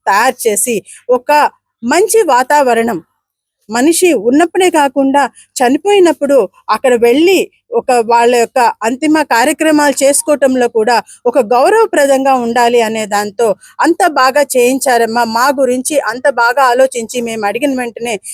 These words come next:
దానికి రెస్పాండ్ అయ్యి, అంతకుముందు అక్కడ పందులు తిరుగుతూ ఉండేది. మేము వెళ్ళి తీసుకొని వెళ్ళినప్పుడు, మనిషిని మేము మోసుకొని వెళ్ళినప్పుడు అక్కడ ఆ విధంగా ఉండింది పరిస్థితి. అట్లాంటిది ఒక గౌరవప్రదమైన వాతావరణం అక్కడ ఉండేటట్టుగా సాగనంపేందుకు కూడా, చనిపోయిన వ్యక్తుల్ని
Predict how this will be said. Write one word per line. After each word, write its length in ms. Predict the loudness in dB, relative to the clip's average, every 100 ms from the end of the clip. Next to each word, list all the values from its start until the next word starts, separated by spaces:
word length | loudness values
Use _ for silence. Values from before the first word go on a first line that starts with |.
| -6
దానికి 300 | -2 -2 0
రెస్పాండ్ 580 | 0 0 0 0 2 2 0
అయ్యి, 180 | 0 -4 -8 -8
అంతకుముందు 480 | -4 -2 -2 0 0
అక్కడ 180 | -2 -2
పందులు 320 | 0 2 2 2
తిరుగుతూ 340 | 0 -2 -2
ఉండేది. 360 | -2 -2 -6 -8 -14 _ _ _ _ -4
మేము 200 | 0 2
వెళ్ళి 220 | 2 2
తీసుకొని 480 | 0 0 -2 0 0
వెళ్ళినప్పుడు, 540 | 2 0 0 -2 -2 -4 -8 _ -4
మనిషిని 340 | -4 0 0
మేము 280 | 0 -2 -4 -4
మోసుకొని 460 | -2 -2 0 0
వెళ్ళినప్పుడు 440 | 2 2 0 0 0
అక్కడ 160 | 0 2
ఆ 140 | 2
విధంగా 380 | 2 2 2 2
ఉండింది 480 | 0 -2 -4 -4 -4
పరిస్థితి. 540 | -2 -2 -4 -8 -12 -14 _ -20 -10 -4
అట్లాంటిది 640 | -2 0 0 2 2 0 0 -6 -4
ఒక 280 | -2 0 -2 2
గౌరవప్రదమైన 880 | 2 2 0 0 0 2 2 2 2
వాతావరణం 720 | 2 0 2 2 2 0 0
అక్కడ 180 | -2 -2
ఉండేటట్టుగా 680 | -2 -2 -2 -2 -4 -4 -2
సాగనంపేందుకు 960 | -2 0 2 2 2 2 0 0 -2 -4
కూడా, 220 | -2 -2
చనిపోయిన 560 | -4 -6 -6 -2 0 0
వ్యక్తుల్ని 540 | 0 -2 -2 -2 -2